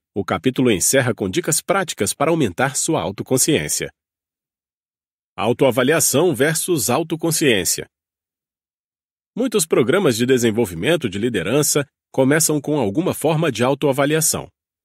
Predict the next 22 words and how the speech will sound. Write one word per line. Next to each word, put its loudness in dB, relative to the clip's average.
Mas -2
o -2
que 2
nós 2
aprendemos 0
de -6
fato -2
com -4
essas -2
avaliações? -2
Na -4
verdade, 0
muitas 0
avaliações 0
só 2
arranham 0
a -4
superfície -2
de -6
quem 0
você -2
é. -4